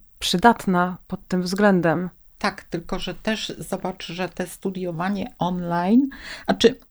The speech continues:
Speaker 2: chociaż chciałam powiedzieć, że ono nie jest takie same, no, nie jest takie same jak
Speaker 1: Mhm.
Speaker 2: bycie w grupie, natomiast, y, s-,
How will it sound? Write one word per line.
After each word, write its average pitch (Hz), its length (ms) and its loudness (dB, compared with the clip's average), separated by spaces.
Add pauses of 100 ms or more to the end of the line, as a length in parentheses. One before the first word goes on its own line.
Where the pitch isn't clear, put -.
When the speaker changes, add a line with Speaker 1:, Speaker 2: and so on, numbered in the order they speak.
(140)
Speaker 2:
chociaż - 420 2 (140)
chciałam 220 300 6
powiedzieć, 214 380 4
że 208 120 4
ono 202 160 4
nie 220 200 10
jest 208 160 2
takie 208 240 0
same, 190 300 2
no, 196 120 6
nie 214 280 12
jest 165 160 0
takie 175 260 -2
same 175 340 0
jak 180 120 2
Speaker 1:
Mhm. 185 160 4
Speaker 2:
bycie 185 180 2
w 165 80 -2
grupie, 170 420 0
natomiast, 196 1000 2 (540)
y, - 20 4
s-, 190 560 0